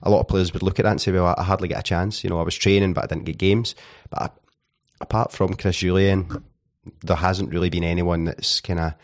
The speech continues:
had a parting shot, if you like, which at the years of a Celtic,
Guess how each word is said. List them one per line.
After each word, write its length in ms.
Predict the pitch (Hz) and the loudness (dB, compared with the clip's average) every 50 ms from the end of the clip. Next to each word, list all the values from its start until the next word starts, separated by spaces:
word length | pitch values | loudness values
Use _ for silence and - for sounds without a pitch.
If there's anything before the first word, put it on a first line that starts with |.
| _ _ _ _ | _ _ _ _
had 120 | - 82 85 | -6 -4 -4
a 40 | |
parting 320 | 80 - 87 87 - - 87 | -2 2 2 2 2 0 -2
shot, 300 | - - 95 90 87 71 | -2 -2 0 0 0 0
if 120 | 101 - 101 | -2 -2 -2
you 40 | |
like, 180 | 95 101 101 - | -2 0 0 -2
which 260 | 98 - - - - - - - - - - - - - - | -2 -4 -4 -6 -8 -10 -14 -20 -20 -20 -20 -20 -20 -10 -8
at 80 | - 95 | -6 -2
the 40 | 107 | 2
years 240 | 123 127 131 123 101 | 6 6 6 6 6
of 100 | 98 82 | 4 2
a 40 | 87 | 0
Celtic, 640 | - - 92 90 82 - - 82 - - - - - | 0 0 0 -2 -2 -2 -4 -6 -6 -6 -12 -16 -18